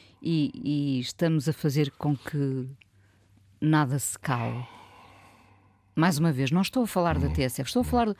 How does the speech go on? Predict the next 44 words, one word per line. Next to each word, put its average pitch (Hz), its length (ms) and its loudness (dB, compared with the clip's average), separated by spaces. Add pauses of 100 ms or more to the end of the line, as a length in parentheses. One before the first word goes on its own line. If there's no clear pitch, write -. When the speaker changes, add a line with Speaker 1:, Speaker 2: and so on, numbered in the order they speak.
(320)
Speaker 1:
do 202 140 2
mundo 202 420 4
em 165 100 4
geral, 135 400 0
não 127 120 0
é? 143 180 0 (420)
Porque, 175 540 -4
porque - 320 -8 (420)
Speaker 2:
Se 107 80 -8
dizemos 110 360 2
tudo 113 240 2
o - 20 -10
que - 60 -10
devíamos 98 300 2
dizer, 101 240 2
ou 165 40 2
Speaker 1:
Sim, 123 220 -2
Speaker 2:
podíamos. 135 500 2
Speaker 1:
sim. 139 320 -6 (1600)
Speaker 2:
O - 60 -4
problema 143 280 0
é 127 60 0
que, - 100 -14 (300)
repara, - 240 -6
vê, 120 220 -4
o 127 200 4
Guterres 117 420 0
disse 120 200 2
coisas 113 480 2 (180)
notáveis 113 640 2
agora 90 200 0
a - 20 -4
propósito 78 560 -4
de, 71 340 -4 (960)
de 95 120 -2
Gaza. 82 340 -2 (540)
Não 156 120 4
é 160 60 4
possível 135 300 4
dizer 117 200 4
mais 123 240 4
do 101 80 -2
que 113 120 -2
ele 110 80 2